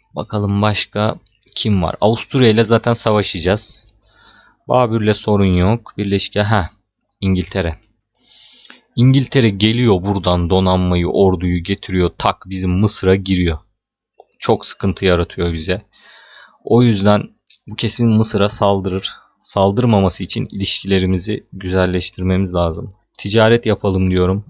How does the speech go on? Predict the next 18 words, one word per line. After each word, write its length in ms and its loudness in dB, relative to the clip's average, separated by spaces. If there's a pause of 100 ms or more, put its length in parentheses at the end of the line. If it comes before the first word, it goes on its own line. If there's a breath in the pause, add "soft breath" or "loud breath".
Askeri 480 -2
geçiş 560 -6 (480 soft breath)
anlaşması 720 -2
veriyorum 440 -2
karşılıklı. 760 -6 (1300 soft breath)
Kabul 280 2
ederse 720 2
belki 320 2
bize 180 0
saldırmaz. 840 0
Biraz 500 -2 (120)
ilişkilerimiz 760 -2
düzeleceği 600 2
için. 200 -12 (1120 soft breath)
Önerelim. 640 4 (880)
Kabul 320 0
etti, 320 -4
güzel. 340 0